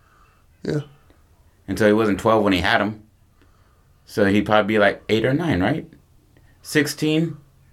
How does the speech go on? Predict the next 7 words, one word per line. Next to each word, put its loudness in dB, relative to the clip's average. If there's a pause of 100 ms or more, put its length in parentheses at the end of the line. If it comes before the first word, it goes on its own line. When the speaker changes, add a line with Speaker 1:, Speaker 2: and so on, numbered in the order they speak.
(260)
Speaker 2:
sixteen, 0
seventeen, 2
you -4
add 2
on 0 (1120)
four, 0
fourteen, -6